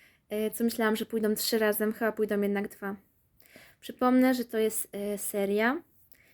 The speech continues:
gdzie w pierwszym odcinku wytypowałam kilka osób. Oczywiście zapraszam też widzów do realizacji w formie pisemnej. Wybrać sobie motyw i różne jego odsłony z konkretnymi przykładami zapachów.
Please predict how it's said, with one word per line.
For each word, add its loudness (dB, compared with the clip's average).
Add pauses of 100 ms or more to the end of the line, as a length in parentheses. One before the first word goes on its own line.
(160)
gdzie -4
w -18
pierwszym 0
odcinku -4
wytypowałam -2
kilka -4
osób. -2
Oczywiście -6
zapraszam -4
też -6
widzów -4
do -2
realizacji 0
w -14
formie -2
pisemnej. -2 (460)
Wybrać 2
sobie 0
motyw 2 (400)
i 0 (100)
różne 2
jego 2
odsłony 0
z -8
konkretnymi 0
przykładami -2
zapachów. -8